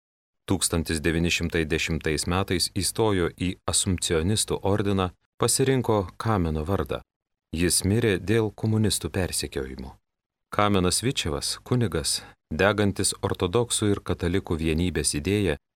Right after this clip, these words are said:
buvo valstiečių sūnus, visus savo gebėjimus skyręs Viešpaties tarnystei. Jis buvo kolegijos rektorius,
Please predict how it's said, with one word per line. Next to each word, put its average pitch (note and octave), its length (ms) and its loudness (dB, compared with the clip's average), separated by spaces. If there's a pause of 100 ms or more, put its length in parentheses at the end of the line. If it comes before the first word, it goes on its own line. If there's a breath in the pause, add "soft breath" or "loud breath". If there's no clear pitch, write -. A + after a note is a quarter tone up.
(200)
buvo F2 320 2
valstiečių F2 720 0
sūnus, G2 400 0 (220)
visus A2+ 340 0
savo A#2 320 2
gebėjimus F#2 680 2
skyręs G#2 580 0
Viešpaties F2 600 -2
tarnystei. E2+ 600 -4 (800)
Jis F#2+ 240 4
buvo G2 280 2
kolegijos E2 600 2
rektorius, G2 540 -2